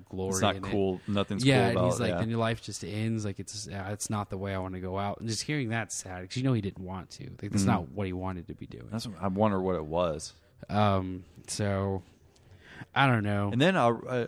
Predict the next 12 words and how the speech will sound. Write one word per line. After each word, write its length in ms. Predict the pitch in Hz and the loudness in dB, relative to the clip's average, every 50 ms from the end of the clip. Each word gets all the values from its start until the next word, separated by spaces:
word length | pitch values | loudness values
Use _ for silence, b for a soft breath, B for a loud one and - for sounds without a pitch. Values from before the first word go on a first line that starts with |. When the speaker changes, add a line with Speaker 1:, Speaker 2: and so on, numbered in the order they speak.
| - - | 0 2
Speaker 2:
I 60 | 107 | 2
was 260 | 110 107 98 95 92 | 4 2 2 0 0
reading, 260 | 110 107 107 107 - | 0 2 2 2 2
I 80 | 107 104 | 2 2
was 200 | 104 98 92 98 | 2 0 0 0
reading 220 | 110 107 107 101 | 0 0 2 2
more 200 | 98 95 101 98 | 2 2 2 2
about 300 | 92 87 95 95 104 98 | 2 4 4 4 4 4
it, 120 | 90 85 90 | 2 0 -4
just, 220 | 98 98 90 - | -4 -6 -4 -2
like, 200 | 95 90 85 - | -2 -2 -2 -2
how 480 | 98 110 101 98 95 95 92 90 87 | -2 0 2 2 4 4 2 0 -2